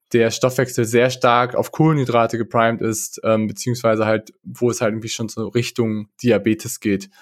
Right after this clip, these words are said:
wo man also nicht mehr so richtig gut Kohlenhydrate verstoffwechseln kann. Und was Inigo San Milan zum Beispiel gezeigt hat in der einen Studie, wo er sich einfach nur so angeguckt hat, wie hoch ist irgendwie so dieser maximale Fettoxidationsbereich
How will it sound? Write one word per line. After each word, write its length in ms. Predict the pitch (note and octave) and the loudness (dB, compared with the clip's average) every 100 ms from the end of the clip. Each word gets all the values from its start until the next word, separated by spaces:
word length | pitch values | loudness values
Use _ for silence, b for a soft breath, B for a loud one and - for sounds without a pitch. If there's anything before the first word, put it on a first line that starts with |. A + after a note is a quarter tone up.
| b | b
wo 100 | - | -6
man 140 | G#2+ F#2 | 0 2
also 460 | G2+ G#2+ G#2 G2+ B B B B - | 2 2 0 0 B B B B -2
nicht 300 | D3 C#3 - | 0 0 0
mehr 160 | B2+ | 2
so 120 | A2+ A2+ | 2 2
richtig 380 | B2 B2 A#2+ | 0 -2 -6
gut 340 | - A#2+ - - | -4 -6 -6 -4
Kohlenhydrate 640 | C3 A#2 A2 G#2 G2 G2 | 0 0 0 0 0 0
verstoffwechseln 640 | G#2 G#2+ - G#2 A2 - G2 | -6 -4 -2 -2 -4 -6 -8
kann. 280 | - G2+ G2+ _ _ _ _ _ _ _ _ - - | -6 -8 -10 _ _ _ _ _ _ _ _ -20 0
Und 240 | C3 B2+ | 0 2
was 160 | B2+ B2+ | 0 0
Inigo 260 | C#3+ F3 F#3+ | 2 2 2
San 180 | D3+ | 0
Milan 220 | B2 C#3+ F3+ | 2 2 2
zum 100 | D#3+ | 0
Beispiel 260 | B2 B2 | -2 -2
gezeigt 380 | A#2 - C#3+ C#3+ | -4 0 0 0
hat 140 | B2+ | -2
in 80 | B2 | 0
der 120 | G#2 | 0
einen 160 | C3+ F#3+ | 2 0
Studie, 380 | F#3+ C#3 C3 B2 | -2 -4 -2 0
wo 80 | A#2+ | 0
er 80 | |
sich 180 | A2 - | 0 -4
einfach 200 | - A#2+ | -4 -4
nur 200 | A#2+ A#2 | -6 -2
so 60 | G#2+ | -2
angeguckt 520 | C3+ D#3 - B2+ - | 0 -2 -2 -6 -2
hat, 200 | B2+ B2+ B B B B _ | -2 -2 B B B B _
wie 240 | - C#3 | -4 0
hoch 320 | A2+ C#3+ C#3+ C#3+ | 2 2 2 0
ist 140 | - | -2
irgendwie 320 | - B2 B2 | -2 -2 -4
so 120 | A#2+ | -4
dieser 300 | A2+ A2 A2+ | -4 -2 0
maximale 540 | A2+ B2+ - B2+ A2 A2+ | 0 -2 -4 -2 0 0
Fettoxidationsbereich 1400 | F#3+ F3+ - A#2+ A2 - A#2 G#2+ - G2 G#2+ D3+ D#3 | 0 -2 -4 -4 -6 -6 -10 -8 -4 2 2 2 -2